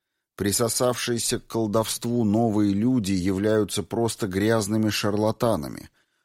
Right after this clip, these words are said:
грубыми фиглярами, кротоловами, истребителями крыс.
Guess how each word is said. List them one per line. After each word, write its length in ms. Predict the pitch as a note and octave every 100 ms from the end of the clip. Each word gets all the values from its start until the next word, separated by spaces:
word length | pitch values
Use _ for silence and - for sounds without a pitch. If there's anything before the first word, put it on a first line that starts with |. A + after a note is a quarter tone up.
| _
грубыми 640 | F#2 F#2+ C#3+ C3 C3+ C3
фиглярами, 840 | B2 C3 A#2+ B2+ B2 G#2+ E2+ D2 C2
кротоловами, 1160 | - F2 G#2 G#2 G2+ A#2 B2 G2+ F2 D2 B1 -
истребителями 960 | G2 - G2+ G2+ G2 A2+ A2+ G#2+ G#2+
крыс. 560 | G2 - B2 G#2 -